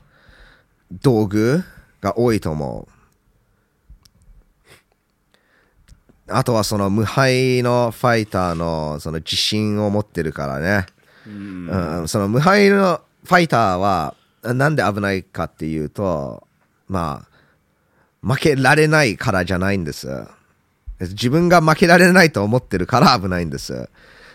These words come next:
Speaker 1: で、自信が持ってるということです。で、やっぱり自信を持ってる、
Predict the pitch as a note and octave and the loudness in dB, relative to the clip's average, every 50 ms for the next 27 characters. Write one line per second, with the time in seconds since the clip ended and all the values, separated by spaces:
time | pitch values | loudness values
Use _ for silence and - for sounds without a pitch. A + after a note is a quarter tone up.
0 | _ - G2 G2 F2 G2 G#2 - - C3+ C3+ C3+ C3+ C3+ - - G2+ F2+ - - | _ -6 -6 -6 -4 -4 -4 -2 -2 0 0 0 0 0 -2 -2 -2 -2 -2 -2
1 | D#2+ D#2 D2+ D#2 D2 - D#2 D2 C#2 - - B1 A1+ A#1 G1+ - - _ - - | -4 -4 -4 -6 -6 -6 -4 -6 -6 -8 -8 -10 -10 -10 -12 -14 -20 _ -12 -10
2 | G2+ G2 F#2 F2+ F2 E2+ E2+ - - - G#2 - - A2 G#2+ G2 - - A#2+ - | -6 -4 -2 0 0 0 -2 -2 -4 -6 -4 0 2 2 2 2 -2 -4 -2 0
3 | - - F3 F3 F3+ F3 E3+ F3 F3 E3+ _ - C3 B2+ A#2+ B2 B2 A#2 G#2 F#2 | 0 2 2 2 4 4 2 2 0 -2 _ 0 2 4 4 6 4 4 2 0
4 | - | -2